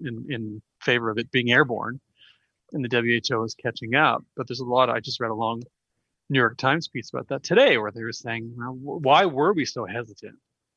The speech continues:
to accept that it was airborne? It wasn't just droplets.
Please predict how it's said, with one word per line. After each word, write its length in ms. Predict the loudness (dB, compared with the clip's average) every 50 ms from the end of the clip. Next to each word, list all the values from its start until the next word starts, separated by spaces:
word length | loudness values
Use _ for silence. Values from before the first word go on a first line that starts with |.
| _ -14
to 140 | -10 -8 -8
accept 420 | -8 -6 -6 -2 -2 -2 -2 -2 _ _ -16 -12
that 80 | -12 -10
it 80 | -10
was 140 | -8 -8 -6
airborne? 480 | -4 -4 -4 -6 -8 -12 -12 -14 -16 -20 _ _ _ _ _ _ _ _ _ _ _ -20 -20 -20 -20 -20 -20 -20 -20 -14 _ 0
It 60 | 2
wasn't 260 | 4 4 2 0 -2 -6
just 180 | -6 -4 0
droplets. 560 | 2 2 2 2 -2 -6 -12 -10 -6 -4 -4